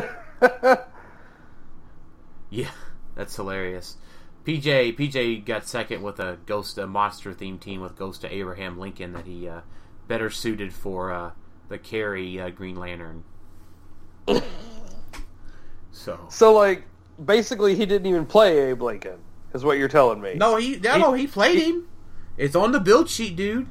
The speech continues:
Speaker 1: No, no, I mean, like, he would just be like, "Okay, I win map, I'm better suiting to Green Lantern, let's go."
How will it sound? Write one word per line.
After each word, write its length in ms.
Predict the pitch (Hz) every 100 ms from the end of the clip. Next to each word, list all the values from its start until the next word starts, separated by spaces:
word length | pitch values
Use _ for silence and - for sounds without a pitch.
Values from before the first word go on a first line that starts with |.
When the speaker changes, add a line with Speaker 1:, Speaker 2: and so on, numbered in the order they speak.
| -
Speaker 1:
No, 220 | 240 254
no, 240 | 247 262 247
I 120 | 233
mean, 200 | 240 247
like, 300 | 190 202 190 - - - - -
he 80 | 254
would 120 | 277
just 160 | 220 208
be 140 | 226
like, 280 | 247 226 214
"Okay, 640 | 226 226 220 214 214 214 208
I 200 | 185 220
win 280 | 220 220 208
map, 520 | 196 185 190 190 -
I'm 180 | 180 180
better 220 | 196 190
suiting 680 | - 190 175 170 170 175 160
to 120 | 170
Green 240 | 147 156 156
Lantern, 380 | 151 147 147
let's 180 | 143 139
go." 280 | 139 113